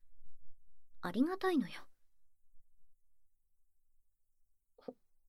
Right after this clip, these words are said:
本当に研究目的よ。何よ、その顔。で、来る？そう。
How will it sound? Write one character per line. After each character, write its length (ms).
本 240
当 140
に 180
研 300
究 320
目 240
的 260
よ。 80
何 520
よ、 100
そ 180
の 120
顔。 200
で、 280
来 100
る？ 200
そ 160
う。 60